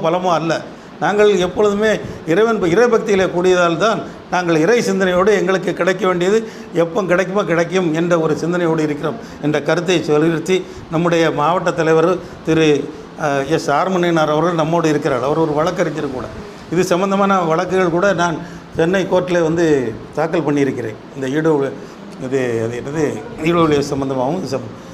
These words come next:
ஆக வழக்கு போடுவது என்பது சங்கத்தின் அல்லாமல் போடாமல் தனிநபர்கள் பலர் போட்டியில் என்னையும் நான் இணைத்துள்ளேன் என்பதை இந்த சந்தர்ப்பத்தில் தெரிவித்துக் கொண்டு கொள்கிறோம். அதே போல் நம்முடைய சாந்திநகர் ஏ எஸ் முத்து அவர்கள் மாநில பொருளாளர்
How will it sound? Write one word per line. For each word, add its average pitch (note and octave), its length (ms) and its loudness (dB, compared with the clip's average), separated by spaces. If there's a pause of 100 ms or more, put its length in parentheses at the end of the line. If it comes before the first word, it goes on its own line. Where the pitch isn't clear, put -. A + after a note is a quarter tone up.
(140)
ஆக G3 180 2
வழக்கு F#3+ 400 0
போடுவது G3+ 340 2
என்பது G#3+ 200 0
சங்கத்தின் G3+ 440 0
அல்லாமல் E3+ 360 0
போடாமல் E3 320 -2
தனிநபர்கள் F#3 600 0
பலர் D#3+ 240 0
போட்டியில் D#3 440 -2 (320)
என்னையும் F#3+ 320 2
நான் F3 200 2
இணைத்துள்ளேன் D#3+ 500 0
என்பதை D3 340 2
இந்த C#3+ 120 -2
சந்தர்ப்பத்தில் C#3+ 520 -4
தெரிவித்துக் C#3 280 -4
கொண்டு B2 220 -8
கொள்கிறோம். C3 380 -10 (400)
அதே E3+ 140 0
போல் G#3 240 2
நம்முடைய F3 360 2
சாந்திநகர் F3+ 540 0
ஏ E3+ 160 0
எஸ் E3+ 140 -2
முத்து E3 240 -6
அவர்கள் E3 220 0 (300)
மாநில E3+ 280 0
பொருளாளர் D#3+ 500 0